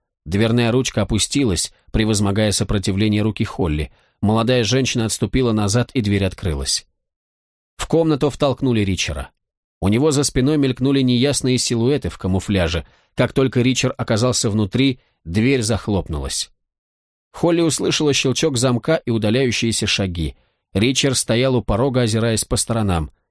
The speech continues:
«Похоже, нам придётся потесниться», — заметил он. Холли недоумённо посмотрела на него.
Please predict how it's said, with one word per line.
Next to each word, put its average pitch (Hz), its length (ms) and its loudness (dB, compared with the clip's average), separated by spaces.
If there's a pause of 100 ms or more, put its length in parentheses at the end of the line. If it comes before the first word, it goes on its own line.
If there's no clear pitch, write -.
(1040)
«Похоже, 170 420 2
нам 170 180 2
придётся 131 460 0
потесниться», — 110 720 0
заметил 85 420 0
он. 80 220 -2 (680)
Холли 120 360 2
недоумённо 110 560 2
посмотрела 104 600 0
на 76 100 -4
него. 69 280 -4